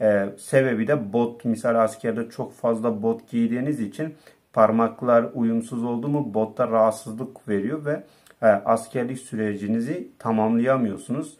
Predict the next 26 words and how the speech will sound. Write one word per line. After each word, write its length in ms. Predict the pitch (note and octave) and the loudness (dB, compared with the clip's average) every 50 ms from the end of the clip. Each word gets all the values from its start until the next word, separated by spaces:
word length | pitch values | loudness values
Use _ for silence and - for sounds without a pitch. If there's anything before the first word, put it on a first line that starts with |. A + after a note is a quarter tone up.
| _ _ _ _ _ | _ _ _ _ _
Zaten 320 | - A#2 A2+ A2 A2+ B2+ A#2+ | 0 2 2 2 2 0 0
askere 380 | A#2 A2+ A#2 - - A#2+ A#2+ | 0 0 -2 -2 -6 -4 -2
giden 180 | A#2+ A#2 A#2+ A#2+ | -2 -2 -2 -2
arkadaşlarımız 800 | A#2+ A#2+ A#2 - B2 A#2 A#2 - - A#2+ A#2 A#2+ B2 A#2+ A2+ A2+ | -4 -4 -4 -4 -4 -4 -4 -4 -4 -4 -2 -2 -2 -4 -4 -2
da 220 | A#2+ B2 B2 B2 - - _ _ _ - | 0 0 0 -2 -4 -12 _ _ _ -4
görecektir. 760 | A2+ A#2 A#2 A#2+ A#2+ A#2 C#3 C#3 C#3 - - D#3+ D#3 - - - | 0 2 2 2 2 0 -2 -4 -4 -4 -6 -6 -6 -6 -8 -12
Botlarla 680 | - G#2+ G#2+ A2 A2 A2 - B2 A#2 A#2+ B2 B2 A#2 - | -8 -2 0 0 0 0 0 0 0 0 0 -2 -4 -6
çok 240 | - C3+ A#2+ - | -6 -8 -8 -8
sorununuz 1000 | - - - B2 A2+ A#2+ A#2+ A#2+ B2 B2+ A#2 A2+ - - - B2+ B2 C3 C3 A#2+ | -12 -10 -6 -4 -2 0 0 0 0 0 -2 -4 -8 -10 -8 -6 -4 -4 -2 -2
olacak 520 | A#2+ A2+ G#2+ G2 F#2+ A2 C#3 C#3+ C#3 - - | 0 0 0 0 -2 -4 -6 -6 -8 -12 -10
ki 260 | D3+ D3 D3 D3+ - _ _ _ _ _ _ - | -6 -6 -6 -6 -8 _ _ _ _ _ _ -2
terlik 400 | - B2 A#2 A2+ A2+ B2 B2 - - - | 2 2 4 2 2 -2 -8 -10 -10 -12
istirahati 680 | - - - - A#2+ A#2 A2+ A2+ A2+ A2+ - - B2+ A2+ | -12 -12 -12 -6 2 4 6 6 6 4 2 -2 -6 -2
diye 180 | A2+ A#2 A2+ | -2 0 -2
bir 40 | A2 | -2
şey 260 | G#2+ - - B2+ A#2+ | -4 -6 -6 -4 0
var 120 | A#2 A2 G#2 | 2 2 2
askerlikte. 800 | G2+ G#2 G2 - - A2+ G2 F#2 G2 G2 - - - C#3 A#2+ A2 | 2 0 -2 -6 -6 -4 -4 -4 -6 -10 -10 -6 -4 -4 -4 -4
Botlardan 680 | G#2+ G#2 G#2 - - A#2 A2 G#2+ G#2 A2 A2 G#2+ G2+ | -4 -6 -6 -4 0 2 2 2 2 0 -2 -4 -4
dolayı, 480 | G2 F#2+ F#2 F#2+ G2 A2 C3 C#3+ C#3+ C#3+ - _ _ - _ _ _ - | -6 -6 -4 -2 -2 -2 -2 -4 -8 -10 -16 _ _ -20 _ _ _ -2
e, 60 | G#2+ | -2
ayaklara 600 | G2 - A2 A2+ A2 G#2+ G#2+ - A2 G#2 G#2+ G#2 | -2 2 4 4 4 4 2 0 -4 -2 -2 -2
vurmasından 720 | G2+ G2+ G2+ G2+ G2+ G2+ G2 - - G#2+ G2+ G#2 G#2 G2+ | -2 -4 -4 -2 -2 -2 -4 -6 -6 -4 -4 -4 -4 -4
dolayı 220 | G2+ G2 G2+ G2+ | -6 -6 -6 -8
sorunlar 500 | G2 - - A2 G#2+ A2+ A#2 A#2 A#2 A#2 | -8 -6 -6 -6 -4 -2 -2 -2 -2 -2
oluyor. 280 | A2 G2+ F#2+ G#2 B2+ | -2 -4 -6 -6 -8